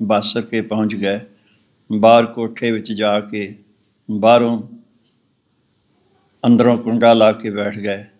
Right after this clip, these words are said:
ਬਾਹਰ ਲਿਖ ਕੇ ਲਾਤਾ, "ਇਸ ਨੂੰ ਖੋਲ੍ਹੇ ਨਾ ਕੋਈ ਦਰਵਾਜ਼ੇ ਨੂੰ, ਜਿਹੜਾ ਖੋਲ੍ਹੇਗਾ ਉਹ ਗੁਰੂ ਤੋਂ ਬੇਮੁਖ ਹੋਵੇਗਾ।" ਆਉਣ ਵਾਲੇ ਸਮੇਂ ਦਾ ਪਤਾ ਸੀ ਮਹਾਰਾਜ ਨੂੰ।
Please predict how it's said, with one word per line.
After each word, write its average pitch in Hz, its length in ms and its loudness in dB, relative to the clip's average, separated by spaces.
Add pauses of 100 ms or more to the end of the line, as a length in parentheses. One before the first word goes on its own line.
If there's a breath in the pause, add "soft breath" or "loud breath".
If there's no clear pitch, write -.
(160)
ਬਾਹਰ 110 240 4
ਲਿਖ 107 260 -8
ਕੇ 117 180 -4
ਲਾਤਾ, 104 640 -4 (100)
"ਇਸ - 340 -8
ਨੂੰ 104 120 -16
ਖੋਲ੍ਹੇ 117 340 2
ਨਾ 101 140 -2
ਕੋਈ 104 180 -10
ਦਰਵਾਜ਼ੇ 98 480 -6
ਨੂੰ, 104 260 -8 (1000 soft breath)
ਜਿਹੜਾ 123 320 4
ਖੋਲ੍ਹੇਗਾ 117 800 -2 (1200 soft breath)
ਉਹ 120 100 -2
ਗੁਰੂ 113 280 0
ਤੋਂ 120 180 -2
ਬੇਮੁਖ 110 380 2
ਹੋਵੇਗਾ।" 104 640 -4 (1800 soft breath)
ਆਉਣ 127 200 6
ਵਾਲੇ 127 360 6
ਸਮੇਂ 117 360 -4
ਦਾ 110 120 -2
ਪਤਾ 110 360 -4
ਸੀ 117 160 -4
ਮਹਾਰਾਜ 110 420 -6
ਨੂੰ। 107 200 -10